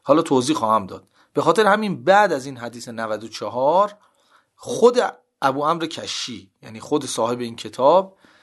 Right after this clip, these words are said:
میگه: "قال ابو عمرو الکشی"، ابو عمرو کشی بعد از این حدیث نوشته است: "هذا بعد ان اصابته دعوت امیرالمومنین"،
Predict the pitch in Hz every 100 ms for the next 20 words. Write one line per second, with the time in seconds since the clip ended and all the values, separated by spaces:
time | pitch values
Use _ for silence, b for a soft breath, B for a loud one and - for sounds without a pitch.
0 | b - 143 160 202 143 117 117 117 147
1 | 165 170 185 190 190 135 107 - - 131
2 | 95 - 113 120 151 123 113 120 107 -
3 | 135 120 123 117 107 117 117 107 110 117
4 | 107 98 - 135 160 208 208 B B B
5 | - 127 131 127 135 196 185 139 170 226
6 | 175 139 143 135 135 - 120 135 120 127
7 | 120 123 117 117 113 120 117 113 113 110
8 | 107 107 101 107 107